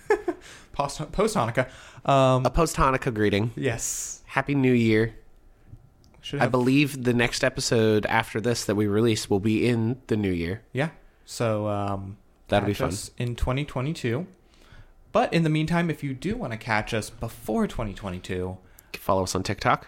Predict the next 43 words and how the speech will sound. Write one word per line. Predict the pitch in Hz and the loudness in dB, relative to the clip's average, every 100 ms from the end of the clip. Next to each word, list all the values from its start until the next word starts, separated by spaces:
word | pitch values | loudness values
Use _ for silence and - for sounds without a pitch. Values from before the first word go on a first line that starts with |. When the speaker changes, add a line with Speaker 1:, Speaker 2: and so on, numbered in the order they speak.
| - | -10
Speaker 2:
Dungeon | - 95 92 | -4 -2 0
Bros | 98 92 | 0 2
Y | 95 | 0
T. | - 131 160 - - - | 0 -2 -2 -8 -20 -12
Speaker 1:
Twitter, | - 123 123 180 - | -4 0 0 -2 -6
Dungeon | - 98 95 | -6 -6 -4
Bros | 98 107 | -2 -2
Y | 101 101 | 0 0
T. | 107 101 120 - - | 0 -6 -8 -10 -2
Speaker 2:
The | 98 117 | 2 4
YouTube | 120 143 | 4 2
channel, | - 127 131 151 - | 2 0 2 0 -4
just | - 147 | 0 2
Dungeon | 165 185 131 | 4 2 2
Bros, | 92 110 | 2 0
because | - 101 113 | 0 -2 2
that | 127 139 | 4 2
is | |
what | 131 139 | 2 0
the | |
Y | 104 123 | 2 2
T | - 120 | 0 -2
stands | 127 131 | -2 -2
for, | 85 80 | -2 0
is | 123 | 0
YouTube. | 123 123 - - - - - | 0 -2 -4 -6 -10 -10 -6
Speaker 1:
You | 127 | -2
can | 131 | -2
find | 120 127 131 | 0 0 2
us | 123 - | -2 -2
on | 139 139 139 | -2 0 0
all | 202 127 - - | -2 -2 -6 -8
major | 110 101 90 92 - | -4 -2 -4 -8 -12
podcasting | - 156 - 101 - 92 90 | -8 -8 -6 -8 -6 -10 -4
platforms, | 123 - 170 208 | -4 -2 -4 -2
including | 131 117 101 | -6 -4 -6
Spotify | 98 - 104 98 98 98 98 101 - _ _ - | -6 -4 -4 -4 -4 -2 -2 -4 -10 _ _ -16
and | 110 95 | -12 -12
some | - | -10
other | 98 98 | -6 -4
ones. | 104 196 - - - - | -4 -8 -12 -20 -18 -4
Speaker 2:
Apple, | 113 - 113 - - - | -2 0 -2 -2 -14 -2
Google, | 120 101 104 - | 0 2 0 -2